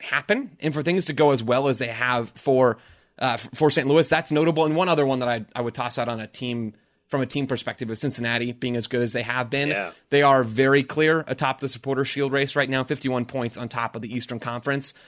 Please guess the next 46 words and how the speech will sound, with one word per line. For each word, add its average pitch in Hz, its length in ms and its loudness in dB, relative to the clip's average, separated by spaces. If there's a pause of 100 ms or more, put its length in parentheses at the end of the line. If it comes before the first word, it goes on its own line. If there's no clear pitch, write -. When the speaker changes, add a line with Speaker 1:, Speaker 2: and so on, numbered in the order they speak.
(180)
Speaker 1:
Through 151 140 0
twenty-four 139 580 0
games 127 320 -4
played, 131 320 -2
they're, 120 240 0
they're, 117 220 -4
I - 360 -20
think, 127 140 -6
at, - 80 -8
like, 113 160 -8
two 147 160 -4
point 139 320 -6
one 123 340 -4
three 131 340 -4
points 151 280 -4
per 156 140 -4
game, 160 320 0
which 123 180 -4
is 131 240 0 (200)
not 165 200 0
quite 165 180 4
a 135 60 2
record 135 480 -2
pace, 185 360 -2
but 131 200 2
is 123 160 0
very, 127 380 0
very 120 360 -4
good. 123 400 -2 (420)
Let's 151 160 0
not 156 140 -2
forget, 139 300 0
the 135 60 -2
Cincinnati 139 440 -2
team 135 260 -2
was 127 180 0
the 131 100 0
butt 127 200 2
of 123 140 0
basically 123 460 -4
every 127 260 0
joke 147 300 0
in 160 60 -2
Major 151 240 0
League 160 140 0
Soccer 185 440 0